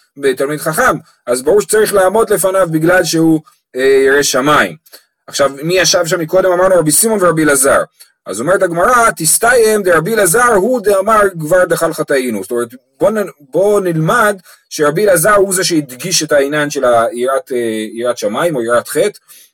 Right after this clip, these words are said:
דאמר רבי יוחנן משום רבי אלעזר, הנה רבי אלעזר, "אין לו לקדוש ברוך הוא בעולמו, אלא יראת שמיים בלבד."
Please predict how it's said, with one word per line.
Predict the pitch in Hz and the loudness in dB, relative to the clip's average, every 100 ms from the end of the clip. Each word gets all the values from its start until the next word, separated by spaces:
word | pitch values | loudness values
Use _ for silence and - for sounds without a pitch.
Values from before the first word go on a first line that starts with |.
| - | -20
דאמר | 98 113 170 180 | -6 -2 0 0
רבי | 143 | 2
יוחנן | 135 131 143 | 0 0 -2
משום | 135 127 160 | -4 -4 -4
רבי | 139 135 | -2 0
אלעזר, | 135 - 107 175 196 - _ _ | 0 0 0 0 -2 -6 _ _
הנה | 120 117 92 | -8 -8 -8
רבי | 90 123 | -4 -2
אלעזר, | 110 98 - 101 151 _ - | -2 -2 -2 -2 -4 _ -4
"אין | 208 | 0
לו | 202 | 2
לקדוש | 151 127 143 175 | 0 0 0 0
ברוך | 190 190 | 0 -2
הוא | 202 | -2
בעולמו, | 214 214 240 262 220 | 0 0 2 2 2
אלא | 214 | 0
יראת | 202 190 175 | 2 2 0
שמיים | 175 180 175 | 0 0 -2
בלבד." | 151 143 - | -2 0 0